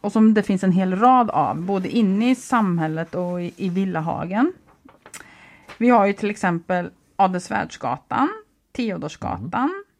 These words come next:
Speaker 1: Sättsväg, Sättsbacke,
Speaker 2: Mm.
Speaker 1: Axelsväg, Jan Karlsväg, Louisevägen. Vet du var Louisevägen ligger, Roy?
Speaker 2: Ja då. Det är den väg som går framför kommunhuset och backen upp mot Stenhusgatan, är det inte det?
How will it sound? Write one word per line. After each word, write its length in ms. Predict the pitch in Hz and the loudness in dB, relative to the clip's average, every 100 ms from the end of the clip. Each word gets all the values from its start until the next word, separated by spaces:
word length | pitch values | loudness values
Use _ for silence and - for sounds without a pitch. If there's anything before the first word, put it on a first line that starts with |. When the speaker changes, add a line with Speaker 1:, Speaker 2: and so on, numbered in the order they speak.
| _ | _
Speaker 1:
Sättsväg, 920 | - - 226 220 - - 170 202 262 - | -20 -4 -4 -4 -20 -14 -4 -2 -2 -2
Sättsbacke, 1040 | 185 170 - - 180 - _ _ 170 247 - | -6 -6 -12 -12 -12 -12 _ _ -2 -2 -2
Speaker 2:
Mm. 240 | 90 127 180 - _ _ | -10 -10 -12 -20 _ _
Speaker 1:
Axelsväg, 1080 | - 240 - - - 254 285 262 254 254 240 | -2 -2 -2 -14 -4 -4 -4 -4 -2 -2 -2
Jan 300 | 214 196 196 | -2 -2 -4
Karlsväg, 840 | - 185 214 277 - 247 247 254 214 _ _ _ - | -4 -2 0 -2 -6 -2 -2 -2 -8 _ _ _ -6
Louisevägen. 1400 | 202 208 208 208 170 135 - - 156 147 80 - 170 240 453 - | -2 2 2 0 -2 -6 -10 -14 -6 -4 -2 -4 -2 -2 -2 -8
Vet 320 | - 196 294 339 | -6 -4 -4 -4
du 60 | |
var 80 | 330 | -4
Louisevägen 580 | 302 302 311 269 269 311 | 0 -2 -2 0 2 2
ligger, 260 | 302 285 269 | 2 2 0
Roy? 120 | 392 - | -2 0
Speaker 2:
Ja 100 | 180 | 2
då. 200 | 233 226 - - - - - | 2 -2 -16 -20 -20 -20 0
Det 100 | 139 | 2
är 40 | |
den 160 | 165 156 | 4 4
väg 180 | 147 | 4
som 140 | 131 151 | 4 4
går 120 | 123 | 4
framför 560 | - - 151 120 92 113 | 0 2 2 2 -2 -2
kommunhuset 640 | 120 123 120 104 104 131 | 2 4 4 0 -2 -6
och 80 | 123 | -4
backen 580 | 117 101 127 - - 117 | -4 0 -2 -4 -2 0
upp 140 | - | 0
mot 120 | 104 | -6
Stenhusgatan, 680 | - 131 113 - 78 175 143 | -2 0 0 -2 -2 -4 -2
är 40 | 135 | -2
det 60 | |
inte 140 | 180 | -2
det? 100 | 90 | -4